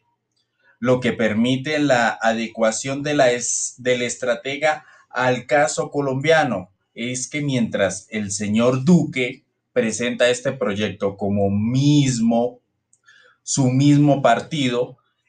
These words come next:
en las inmediaciones del Congreso y en cabeza de Álvaro Uribe, se van lanzando en riste contra ella.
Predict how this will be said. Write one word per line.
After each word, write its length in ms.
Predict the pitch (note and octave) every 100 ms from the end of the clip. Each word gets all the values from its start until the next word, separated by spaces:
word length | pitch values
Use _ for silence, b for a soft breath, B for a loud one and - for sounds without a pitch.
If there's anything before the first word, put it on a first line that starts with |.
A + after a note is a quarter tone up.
| -
en 180 | C#3 C#3+
las 180 | C#3+
inmediaciones 960 | D3 C3+ B2+ B2 A#2 A#2 D3+ D#3+ D#3+ D3
del 300 | D3 B2 A2
Congreso 600 | A2+ G#2+ A2+ B2+ B2 A2
y 180 | - B2
en 160 | A#2+ A2
cabeza 500 | A2+ G#2 A2+ B2+ D#3
de 120 | C#3+
Álvaro 420 | G#2+ G#2+ C3 D3+
Uribe, 540 | D3+ D3+ A#2+ B2 E3 _ _ b b b -
se 360 | - C#3 C3+
van 520 | B2 C3+ E3 F3 F3+
lanzando 840 | E3 D3+ C#3+ C#3+ D3 D3 D3+ D3 D3
en 200 | C3+ A2+
riste 580 | B2 C#3 C#3 - D3
contra 640 | - C3+ A#2 G#2 G2 G2 G#2+
ella. 400 | D3+ A#2 F2+